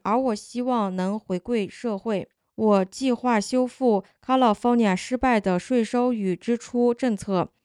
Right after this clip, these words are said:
降低工薪家庭的生活成本，并确保税务体系公平。我恳请您投我一票。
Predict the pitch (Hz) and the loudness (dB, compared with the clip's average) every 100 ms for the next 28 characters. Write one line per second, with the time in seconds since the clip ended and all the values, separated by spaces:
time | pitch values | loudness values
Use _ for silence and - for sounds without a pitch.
0 | _ _ _ 277 262 240 247 262 262 254 | _ _ _ 2 2 2 0 2 2 2
1 | 262 262 - _ - 262 262 202 202 202 | 2 0 -4 _ -4 0 0 0 2 2
2 | 247 262 202 196 185 185 190 170 - _ | 0 0 0 0 0 2 2 2 -2 _
3 | - 269 247 202 185 - 277 262 - 175 | -2 0 2 0 -4 -2 0 2 2 2
4 | 165 - 277 269 240 208 - 165 151 - | 2 0 0 2 2 -2 -4 -6 -6 -4
5 | 214 180 226 240 233 175 156 147 160 - | -4 -2 0 0 -2 -4 -4 -4 -8 -12
6 | _ 214 202 190 - _ - 202 240 - | _ 0 2 2 -2 _ -4 0 0 0
7 | 220 - 180 190 214 196 220 214 127 117 | -2 0 -2 -2 -4 -2 0 0 -2 -4
8 | - 202 196 | 0 2 0